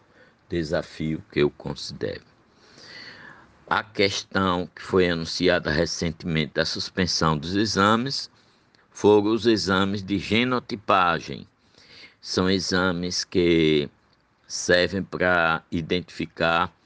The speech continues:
se o tratamento está dando bons resultados, quando a pessoa,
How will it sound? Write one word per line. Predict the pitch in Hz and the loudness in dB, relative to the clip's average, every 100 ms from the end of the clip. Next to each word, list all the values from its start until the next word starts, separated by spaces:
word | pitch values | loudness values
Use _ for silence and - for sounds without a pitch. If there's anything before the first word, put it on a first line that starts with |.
| _ _ | _ _
se | - - 101 | -10 -4 -2
o | |
tratamento | 92 90 92 - 90 87 85 82 | -2 0 0 2 0 0 -2 -4
está | - 87 82 | -4 -2 0
dando | 82 85 65 | 0 -2 -4
bons | 73 76 71 | -6 -6 -4
resultados, | 73 - - 78 76 - | -6 -6 -4 0 0 -2
quando | - 85 82 | -4 -2 0
a | 82 | 0
pessoa, | - 85 - 87 85 78 | 0 -2 0 4 4 2